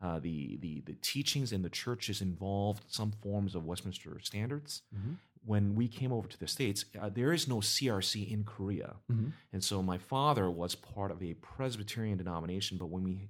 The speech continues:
Speaker 1: he came over here, he basically made a decision to join a non-Korean denomination, but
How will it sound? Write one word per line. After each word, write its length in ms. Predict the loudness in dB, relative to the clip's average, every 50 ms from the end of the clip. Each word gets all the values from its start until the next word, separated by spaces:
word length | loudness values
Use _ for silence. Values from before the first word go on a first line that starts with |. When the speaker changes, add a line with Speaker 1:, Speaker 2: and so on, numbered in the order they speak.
| -8 -6
Speaker 1:
he 100 | -6 -6
came 240 | -4 -4 -2 -2
over 240 | -2 -2 -4 -6 -10 -12
here, 540 | -10 -8 -4 -4 -4 -4 -4 -6 -8 -8 -8 -12 _ _ _ _ _ _ _
he 140 | 0 0 2
basically 440 | 2 2 2 2 2 0 0 0 0
made 120 | 2 2
a 60 | 0
decision 540 | 0 -2 -2 -2 0 0 0 0 0 -2 -2 -4
to 100 | -6 -8
join 380 | -6 -2 -2 0 0 0 -2
a 160 | -2 -4 -4
non-Korean 1120 | -4 -4 -2 -2 0 0 2 0 0 -2 -4 -4 -2 0 0 2 2 0 0 -2 -4 -6 -8 -12 _ _ _ -4
denomination, 800 | 0 0 2 2 0 0 0 0 0 0 -2 -2 -4 -6 -8 -10 -12 -16 _ _ _ _ _ _ _
but 280 | 6 6 6 6 2